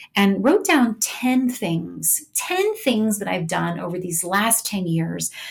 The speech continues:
that I was really proud of, that I didn't think I could accomplish. And that felt so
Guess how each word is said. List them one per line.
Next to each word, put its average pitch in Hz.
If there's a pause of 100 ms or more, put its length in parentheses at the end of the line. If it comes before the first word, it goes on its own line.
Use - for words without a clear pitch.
(120)
that 240
I 247
was 277
really 196
proud 165
of, -
that -
I 269
didn't 247
think 226
I 185
could 190
accomplish. - (920)
And 254
that 381
felt -
so 311